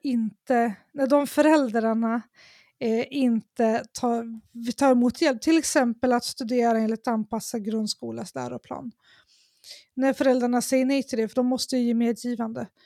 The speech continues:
Eh, det är ju oerhört problematiskt, därför när de eleverna då går i grundskolan, då kommer de lämna grundskolan troligtvis med inte ett enda betyg.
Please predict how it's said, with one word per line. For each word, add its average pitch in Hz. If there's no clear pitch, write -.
Eh, -
det 285
är 247
ju 226
oerhört 247
problematiskt, 247
därför 226
när 226
de 277
eleverna 240
då 226
går 294
i 233
grundskolan, 247
då 277
kommer 277
de 247
lämna 269
grundskolan 247
troligtvis 285
med 254
inte 240
ett 226
enda 226
betyg. 247